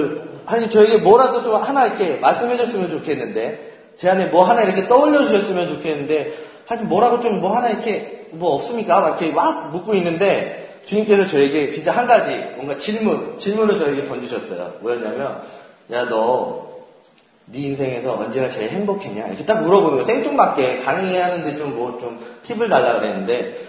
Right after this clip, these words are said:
"네 인생에서 네 언제 제일 행복했냐?" 했는데 제가 마음으로, "아, 그거 말고 다른 거, 다른 거, 강의에 관련해가지고 주님,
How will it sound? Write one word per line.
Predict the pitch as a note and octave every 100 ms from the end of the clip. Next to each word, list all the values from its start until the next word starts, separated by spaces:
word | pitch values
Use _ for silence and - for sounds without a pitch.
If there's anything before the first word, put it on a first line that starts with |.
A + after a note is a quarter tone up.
| -
"네 | - D#3
인생에서 | F3 C3+ D3+ D#3+ D#3+ D#3
네 | C3 A2
언제 | B2 C3+
제일 | B2 A2+
행복했냐?" | F3+ G#3 C#3 A#2
했는데 | A2+ F#2 G2+ - - -
제가 | - C3+ C3 - -
마음으로, | A2 A#2+ A#2 B2+
"아, | E3 F3+
그거 | G3 A3
말고 | E3+ F3 G3
다른 | B3+ C#4+
거, | C4 - - -
다른 | A#3 C#4 B3
거, | D#3+
강의에 | D3 D#3 G3 G3+ F#3+ F3 E3+
관련해가지고 | E3 D3 E3 G3 G#3 E3+ D#3 D#3
주님, | C#3+ C#3